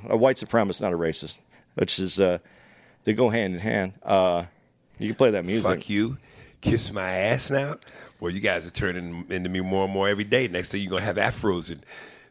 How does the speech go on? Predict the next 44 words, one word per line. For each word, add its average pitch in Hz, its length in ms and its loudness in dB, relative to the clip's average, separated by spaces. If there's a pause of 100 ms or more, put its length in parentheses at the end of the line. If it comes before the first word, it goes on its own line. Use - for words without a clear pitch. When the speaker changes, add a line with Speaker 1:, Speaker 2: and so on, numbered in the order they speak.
(200)
Speaker 2:
big 104 240 -2
dicks - 280 -2
and 92 140 -10 (200)
<laughs> 180 1300 2 (1500)
Is - 100 4
that 214 160 6
man 226 160 6
a 214 40 4
regular 214 300 4
civilian 214 460 2
now? 208 260 6 (320)
I'm 208 100 6
gonna 214 100 2
kick - 280 6
your - 180 10
ass 226 360 4
later. 190 400 4 (340)
Speaker 1:
Oh, 220 120 8
you'll 233 200 6
know 254 140 6
this 165 200 2
one. 208 300 4
This 196 180 6
one 254 140 6
is 185 80 2
from 180 180 2
your 180 120 6
buddy, 196 240 6
Sergio 165 500 4
Sosa. - 580 4 (320)
Speaker 2:
Oh, - 100 4
wait, 156 180 2
he 135 100 -4
might 165 160 -4
have 156 80 -6
sent - 180 -2
me 160 80 0
the 151 80 -4
same 160 320 -2
one. 151 240 -2
It's 87 120 -8
a 104 60 -2
short 143 300 4
one? 180 220 -2